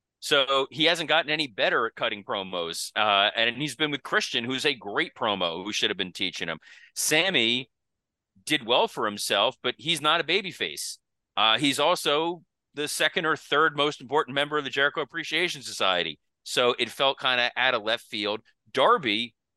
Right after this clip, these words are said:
was super over with this crowd in spite of the way that he's been booked. And this felt like a major course correction. They're like, "Well, we gotta, you know, spotlight the younger talent and make these guys seem big time." But I think the concern is Max has been on such uneven footing,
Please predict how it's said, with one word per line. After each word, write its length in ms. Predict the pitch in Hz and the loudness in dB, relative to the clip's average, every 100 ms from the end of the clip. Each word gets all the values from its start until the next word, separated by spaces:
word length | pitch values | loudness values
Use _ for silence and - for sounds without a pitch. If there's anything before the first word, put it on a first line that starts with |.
| _ _ _ - | _ _ _ -6
was 200 | 165 156 | -4 -2
super 540 | - - 240 247 160 | 0 0 0 0 2
over 260 | 131 110 107 | 4 2 -2
with 160 | 101 95 | -4 -4
this 160 | 98 | -6
crowd 460 | - 117 113 123 127 - | 0 2 4 2 0 -4
in 180 | 151 | -2
spite 420 | 139 - - 196 196 | -2 -2 0 0 0
of 60 | |
the 80 | 131 | -2
way 160 | 110 98 | -2 -2
that 140 | 92 | -4
he's 200 | 101 95 | -6 -6
been 200 | 98 90 | -8 -8
booked. 380 | 78 - - - _ _ _ - | -10 -12 -16 -20 _ _ _ -4
And 140 | 127 | 0
this 180 | 170 - | 0 0
felt 300 | - 156 160 | 2 2 2
like 160 | 131 127 | 0 0
a 80 | |
major 440 | 110 104 120 131 131 | -2 -2 -2 -2 -8
course 340 | - 120 135 | -6 -4 -4
correction. 520 | - 107 95 - 117 | -2 0 0 0 -6
They're 100 | 104 | -2
like, 180 | 101 101 | -2 0
"Well, 140 | 120 127 | 0 0
we 100 | 110 | 2
gotta, 400 | 117 120 110 101 _ _ _ | 2 4 2 0 _ _ _
you 120 | 110 | -4
know, 160 | 107 104 | -2 -2
spotlight 580 | - - 123 127 127 - | -4 -2 0 0 -2 -2
the 80 | 107 | -4
younger 260 | 107 110 | -4 -6
talent 440 | 104 107 101 110 95 | -6 -2 -2 -2 -4
and 80 | |
make 160 | 101 110 | -6 -6
these 180 | 113 98 | -10 -4
guys 300 | 101 107 98 | 0 0 0
seem 300 | - 101 87 | -4 -8 -8
big 260 | 92 85 | -8 -8
time." 340 | 85 87 95 113 | -4 -2 -2 -2
But 120 | 110 | -2
I 80 | 104 | -2
think 220 | 131 131 | -6 -10
the 80 | 123 | -10
concern 520 | - 87 - 143 143 | -10 -10 -6 -4 -2
is 260 | 92 92 - _ _ - | -2 -2 -6 _ _ -10
Max 380 | 98 110 139 - | -2 -2 -2 -6
has 80 | |
been 160 | 123 107 | -6 -4
on 140 | 104 | -4
such 240 | 101 110 120 | -4 -8 -6
uneven 580 | 120 - 113 120 120 95 | -8 -10 -10 -8 -10 -12
footing, 640 | - 110 143 85 82 | -10 -6 -4 -6 -10